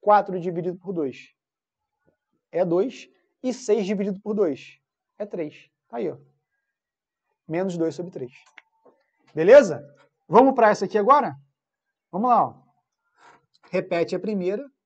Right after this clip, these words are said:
e multiplica pelo inverso da segunda? Mestre, mas agora eu tô com uma dificuldade. Porque olha só, eu não tô vendo aqui essa fração. Aqui é só um número, só o menos nove. Então, tem que lembrar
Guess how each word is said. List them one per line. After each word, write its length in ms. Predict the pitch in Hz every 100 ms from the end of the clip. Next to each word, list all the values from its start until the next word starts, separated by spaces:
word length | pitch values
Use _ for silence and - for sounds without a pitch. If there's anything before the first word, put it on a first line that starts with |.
| _ _ _ _ _ _ _ _ _ -
e 60 | 196
multiplica 560 | 202 240 196 208 220
pelo 180 | 220 214
inverso 320 | 196 202 208
da 80 | 180
segunda? 500 | 170 196 226 247 151 -
Mestre, 440 | 233 226 147 143
mas 240 | 175 294 196
agora 440 | 131 147 196 127 _ _
eu 100 | 220
tô 100 | 226
com 60 | 226
uma 100 | 208
dificuldade. 600 | - - 226 139 139 - _ _ _ _ _
Porque 140 | -
olha 100 | 403
só, 320 | 302 170 120 - _ _ _ _ _ _ _ _
eu 140 | 349 370
não 120 | 381
tô 160 | 427
vendo 300 | 320 226 247
aqui 260 | 226 220 196
essa 240 | 180 -
fração. 480 | 160 156 143 139 143 _ _ _ _ -
Aqui 240 | 262 254
é 40 | 277
só 160 | 277
um 100 | 277
número, 320 | 254 311 269 196
só 220 | - 196
o 40 |
menos 280 | 196 202 190
nove. 360 | 202 254 175 135 _ _ -
Então, 380 | 233 - 117 _ _ _ _ _ _
tem 160 | 190 233
que 100 | 202
lembrar 560 | 151 123 131 175 139